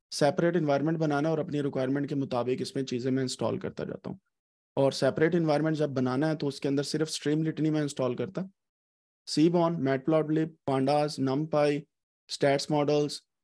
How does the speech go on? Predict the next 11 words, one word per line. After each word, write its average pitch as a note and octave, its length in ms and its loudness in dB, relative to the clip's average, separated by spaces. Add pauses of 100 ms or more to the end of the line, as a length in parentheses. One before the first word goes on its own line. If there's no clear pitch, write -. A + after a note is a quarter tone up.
TensorFlow, C#3+ 800 2
so E3 220 0
on C#3+ 180 2
and C#3 100 -2
so D3 160 0
forth, C#3+ 200 -2
जितनी D#3 400 2
भी D3 260 2
मेरी C#3 260 4
libraries B2+ 600 0
हैं D3 160 -2